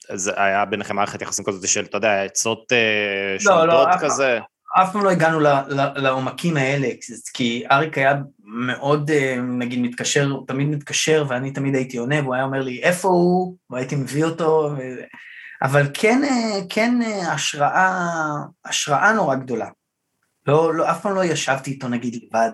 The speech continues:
Speaker 2: ודיברתי איתו על ה-, על החיים ועל עצות, אבל אני זוכר שכשהתחלנו לעשות מוזיקה, הוא שמע, והוא מאוד אהב, והוא מ-, מאוד פרגן.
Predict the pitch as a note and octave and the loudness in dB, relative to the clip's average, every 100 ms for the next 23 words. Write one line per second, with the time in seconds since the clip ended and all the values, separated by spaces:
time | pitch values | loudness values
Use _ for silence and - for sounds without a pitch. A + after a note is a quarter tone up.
0 | A2 G#2+ G#2 G#2 A2 A2 G#2+ - G#2+ G#2 | -4 -16 -10 -6 -6 -8 -12 -10 -8 -8
1 | G2+ G2+ G#2 - _ _ - _ A2 A2+ | -8 -10 -12 -18 _ _ -20 _ -4 -4
2 | A2+ A2 B2 B2+ A#2 G2+ G2 F#2 - G#2 | -4 -4 -4 -4 -6 -8 -10 -6 -4 -4
3 | G2 F#2 A2 A2+ A2 A2+ E3+ E3 D3 D3 | -10 -8 -6 -6 -6 -4 -2 -2 -2 -8
4 | - A2 - C#3+ D3 C3 C#3 - - _ | -10 -6 0 0 2 -4 -6 -14 -20 _
5 | - - A#2 C#3 C#3+ D#3 D3 B2 G#2+ - | -6 -4 -4 0 0 0 0 0 0 -4
6 | - A2+ C#3+ D3 C3 A2 A2 G#2+ A2+ A2+ | -6 0 2 4 2 -2 -10 -6 -4 -2
7 | G2+ B2+ C3 G#2+ G#2 G#2 G#2+ G#2 A2+ A2+ | 2 4 4 2 -8 -14 -12 -8 -6 -6
8 | - A2+ A2+ C3+ C#3+ A#2+ | -8 -10 -2 0 0 -2